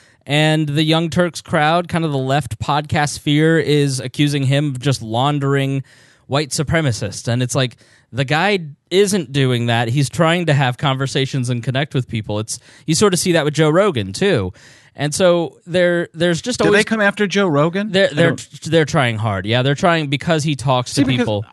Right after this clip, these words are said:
Speaker 2: I think he's one of the most fair, uh, interviewers from, and I haven't, I haven't heard a ton. I don't,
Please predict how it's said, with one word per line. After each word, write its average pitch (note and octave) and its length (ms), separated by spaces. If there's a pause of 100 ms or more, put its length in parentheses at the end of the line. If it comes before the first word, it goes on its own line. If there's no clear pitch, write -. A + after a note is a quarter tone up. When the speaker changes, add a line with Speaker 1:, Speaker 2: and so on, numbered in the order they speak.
Speaker 2:
I A#3+ 120
think B3+ 180
he's A#3+ 120
one G#3+ 140
of F#3+ 80
the E3+ 80
most D3+ 280
fair, F3 640 (600)
uh, C3 340
interviewers D3 880
from, C#3 180
and D#3 360
I F#3 80
haven't, F3 260
I C3+ 220
haven't D3+ 180
heard C3 240 (100)
a A#2+ 120
ton. D3 640
I A#2 100
don't, C3 340